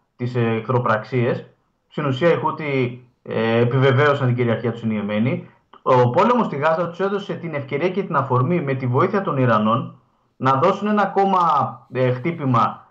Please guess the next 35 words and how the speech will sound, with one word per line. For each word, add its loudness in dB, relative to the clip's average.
στο, 0
στην -6
αμερικανική 2
κυριαρχία, -2
γιατί -4
οι -6
Χούτι -2
δεν 2
είναι 4
μόνο 2
ένα 0
Ισλαμ-, -2
μια -2
Ισλαμική, -4
ε, 0
δε-, 0
δεν, -2
μάλλον, 0
ε, -4
δεν, 2
ε, 6
θέλουν, 2
δεν 0
έχουν 0
ισλαμικά 2
μόνο 0
κίνητρα, -2
ε, 0
ισλαμιστικά -2
κίνητρα. -2
Είναι -2
ένα -2
εθνικό 0
απελευθερωτικό -2
κίνημα -2